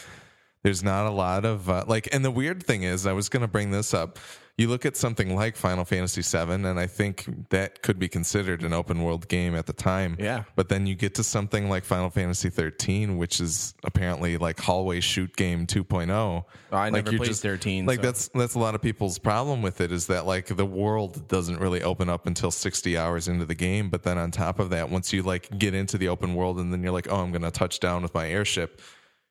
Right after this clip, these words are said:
Speaker 1: you're just in a bunch of hallways where you end up having battles, and it's not that open anymore. So it's kind of interesting that we've
Speaker 2: So they
Speaker 1: seen
Speaker 2: combined, like, the normal Final Fantasy mechanic to, like, the Crisis Core mechanic?
Speaker 1: A little bit, yeah.
Speaker 2: Okay.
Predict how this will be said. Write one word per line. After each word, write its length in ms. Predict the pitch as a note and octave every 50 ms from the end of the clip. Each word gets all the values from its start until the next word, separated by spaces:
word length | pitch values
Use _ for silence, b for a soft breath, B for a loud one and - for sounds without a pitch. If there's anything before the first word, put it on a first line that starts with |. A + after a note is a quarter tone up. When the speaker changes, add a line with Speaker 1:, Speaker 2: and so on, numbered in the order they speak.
| _ -
Speaker 1:
you're 100 | A2+ A#2
just 220 | A#2 A2+ - -
in 100 | A2 G2+
a 60 | G2+
bunch 240 | F#2 F#2+ G2 F#2 -
of 60 | E2+ D#2
hallways 560 | F2+ F#2+ G2 A2 G#2+ G2 E2+ E2 F2+ F2 F#2
where 80 | F2 E2+
you 160 | F2 F#2 F2+
end 180 | F2+ F2+ E2+
up 100 | F2 -
having 300 | - F#2+ E2+ E2 F2+ F2+
battles, 640 | F2 F#2+ G2 G#2+ A#2+ A2+ F#2 C#2 C#2 E2+ - - - -
and 180 | - G2+ F2+ F2+
it's 220 | F2+ E2+ - -
not 360 | G2 F#2+ F#2+ G2 F2+ F2 - - _ _ _ -
that 160 | F#2 F2+ -
open 300 | - A2 A#2+ - - F2
anymore. 460 | F2 E2 E2+ E2+ E2+ D#2+ D#2+ E2 E2+
So 200 | E2+ - - A2+
it's 120 | A2 A2 -
kind 240 | - C#3+ C#3+ D3 C#3+
of 100 | A#2 A#2
interesting 540 | A#2+ B2 - C#3 A#2+ - - A#2 G#2 G2
that 120 | G2 G2 F2
we've 120 | G2+ G2
Speaker 2:
So 100 | F2+ D#3+
they 220 | D#3 C#3+ C#3+ C#3 C3+
Speaker 1:
seen 80 | G#2+
Speaker 2:
combined, 640 | G2+ G2 C#3 B2+ B2+ A#2+ C3 C3+ C#3 C#3 C#3+ C3 B2+
like, 420 | B2+ A#2+ A2+ A2 G2+ - - - -
the 160 | B2 G#2+ A2+
normal 380 | G#2+ G#2+ G#2+ A2+ A#2 A#2 A2+ A2
Final 320 | - A#2 A2 G#2+ G#2 G2+
Fantasy 460 | G2+ - G2+ G2 G2+ G2+ G2 - G#2
mechanic 560 | G2 F#2 F2+ - G#2 F2+ F#2 F#2+ F#2+ F#2 -
to, 100 | - A2
like, 200 | F#2+ F#2 F2+ -
the 80 | - F2+
Crisis 480 | - - - F#2+ G2 G2 - - A2 -
Core 240 | - - C3 B2 B2+
mechanic? 680 | B2+ B2+ - - C3+ C3+ C#3 D3 D3 D3+ - - - _ _ -
Speaker 1:
A 40 | A#2+
little 280 | A#2+ C3+ D3 D3 B2
bit, 280 | G2 F#2 E2 D#2 D2+ - -
yeah. 240 | - A2 G#2+ G2 E2+
Speaker 2:
Okay. 300 | D2+ G2+ F#2+ F#2 G2